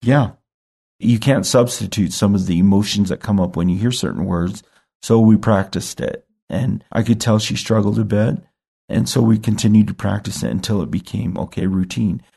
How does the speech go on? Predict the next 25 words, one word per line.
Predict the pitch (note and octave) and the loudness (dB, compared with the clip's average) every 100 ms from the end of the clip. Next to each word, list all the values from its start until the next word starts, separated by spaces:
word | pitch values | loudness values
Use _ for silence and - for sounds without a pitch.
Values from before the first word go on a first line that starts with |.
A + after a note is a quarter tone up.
| - | -2
And | E3+ | 2
this | A3 E4+ | 4 2
is | - | 0
the | D#3 | 0
part | - C3 C3+ | 2 4 4
of | G#2 F#2+ F#2+ | 4 0 0
role | G#2 A#2 | 4 4
playing. | A#2 A#2 A2 A2+ B2+ C#3+ _ _ _ | 2 0 4 4 4 0 _ _ _
And | G#2+ B2+ | 2 4
that's | C#3 | 4
a | D3 | -2
skill | - A#2 | 2 2
too | - G2 | 2 2
you | F#2 F#2+ | 4 2
can | - E2+ | 2 -2
access | E2+ - F#2 - | -2 -2 -6 -6
at | C#2+ | -8
smarter | - F#2+ F2 | -2 -2 0
parenting | F#2 F#2 G2 F2+ | 2 0 2 0
dot | D#2+ - - | 0 -4 -6
com, | - F#2+ - _ _ _ | -6 -4 -8 _ _ _
which | C3+ A#2 | 0 2
is | G#2+ | 2
helpful | A2+ F#2+ - - | 2 0 -2 -2
because | G2+ C3 A#2+ | 0 4 2